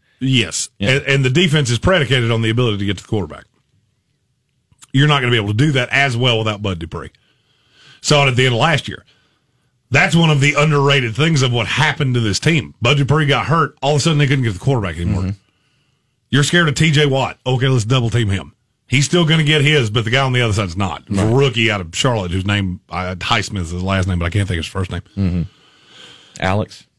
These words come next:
Speaker 1: Alex Highsmith, that's right. And I, I just look at it and go, "That's, that's gonna be next year in a nutshell." That team that couldn't beat anybody at the end of the year,
Speaker 2: Mm-hmm.
Speaker 1: that's,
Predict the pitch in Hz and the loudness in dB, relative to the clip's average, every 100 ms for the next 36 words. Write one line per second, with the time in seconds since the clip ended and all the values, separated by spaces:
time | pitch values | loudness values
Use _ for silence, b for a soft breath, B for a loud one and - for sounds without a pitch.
0 | _ _ _ 131 123 104 - 101 92 98 | _ _ _ 0 0 -2 -4 -2 -2 -4
1 | 82 98 - 90 - _ _ _ _ _ | -2 -2 -2 -6 -8 _ _ _ _ _
2 | _ _ _ _ _ _ _ 127 139 143 | _ _ _ _ _ _ _ 0 2 4
3 | 143 131 139 147 123 151 143 143 123 123 | 2 2 4 4 4 2 2 0 0 2
4 | 127 117 - 131 123 127 - - _ _ | 2 0 -6 -4 0 0 -2 -10 _ _
5 | 123 117 135 120 113 113 120 - 101 90 | -4 -2 0 0 2 2 0 -2 -2 -2
6 | 90 104 - - 76 - _ _ _ _ | 0 -2 -2 -8 -8 -10 _ _ _ _
7 | - 135 160 - 185 180 127 135 160 131 | 0 0 0 2 2 4 2 0 0 0
8 | 101 123 156 165 160 151 165 156 123 131 | 0 2 2 2 2 2 2 0 2 2
9 | 143 127 135 156 151 110 95 101 120 | 2 2 2 0 0 -2 0 -2 -4